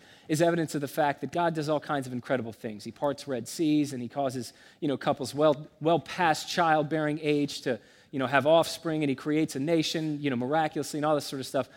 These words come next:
But the question this prophecy raises is, how is God gonna bring so much joy out of so much darkness? And that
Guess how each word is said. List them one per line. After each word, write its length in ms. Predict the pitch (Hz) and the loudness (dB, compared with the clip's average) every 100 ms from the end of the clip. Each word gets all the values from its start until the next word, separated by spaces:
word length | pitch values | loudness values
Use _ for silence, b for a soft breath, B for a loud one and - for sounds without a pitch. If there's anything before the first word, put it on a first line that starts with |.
| B B | B B
But 120 | 160 | 0
the 60 | 147 | 0
question 400 | - 208 208 180 | 0 0 0 -2
this 160 | 175 - | -6 -6
prophecy 460 | 180 170 - 151 | -6 -6 -6 -6
raises 400 | 143 160 147 127 | -2 -2 -2 -6
is, 100 | 117 | -8
how 240 | 120 170 196 | -8 -6 -4
is 140 | 147 | -6
God 260 | 165 165 147 | -8 -6 -4
gonna 160 | 139 | -6
bring 180 | 135 127 | -4 -6
so 220 | - 151 | -6 -6
much 220 | 147 123 | -6 -6
joy 260 | 120 131 123 | -6 -4 -4
out 60 | 113 | -4
of 80 | |
so 160 | - 131 | -8 -6
much 240 | 123 - | -6 -6
darkness? 560 | 117 104 - 104 - - B B B B | -8 -10 -14 -18 -18 -20 B B B B
And 260 | 139 127 127 | -6 -2 -2
that 320 | 156 190 | -2 -4